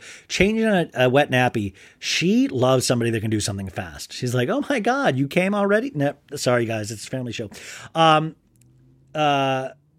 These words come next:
Brock goes, "This is the best I've ever felt support-wise." And I'm like, "Do you mean supporting your wife? 'Cause didn't we just have a plot line of you not supporting her with, like, waking up early and stuff?" So we're at James and Tom's rental. They're all putting on their Coachella outfits.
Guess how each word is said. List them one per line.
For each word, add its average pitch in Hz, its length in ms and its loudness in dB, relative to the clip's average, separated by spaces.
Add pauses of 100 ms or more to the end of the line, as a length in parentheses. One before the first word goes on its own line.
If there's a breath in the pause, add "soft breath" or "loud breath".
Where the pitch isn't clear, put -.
(520)
Brock 180 240 0
goes, 180 200 0
"This 311 200 2
is 302 80 -4
the 277 100 2
best 294 300 2
I've 254 160 2
ever 269 240 2
felt 311 300 2
support-wise." 180 1000 0 (760 loud breath)
And 143 100 2
I'm 151 60 2
like, 147 260 4 (240)
"Do 110 100 -2
you 180 80 2
mean 254 400 0
supporting 156 760 -2 (240)
your 117 180 -2
wife? 113 420 2
'Cause 135 220 2
didn't 139 240 -2
we 220 100 0
just 175 120 2
have 180 120 4
a 139 60 2
plot 135 320 0
line 185 160 2
of 143 100 0
you 127 140 -2
not 143 300 0
supporting 208 420 -2
her 220 180 -4
with, 147 220 0 (140)
like, 117 200 -4 (160)
waking 117 300 -4
up 113 160 -6
early 226 220 -4
and 240 100 -8
stuff?" 277 200 -6 (420 loud breath)
So - 80 4
we're 254 60 8
at 214 60 4
James 240 260 2
and 208 100 0
Tom's 185 420 -2
rental. 160 400 0
They're 147 140 4
all 170 160 6
putting 175 260 0
on 160 220 2
their 139 180 2
Coachella 170 640 0
outfits. 196 540 2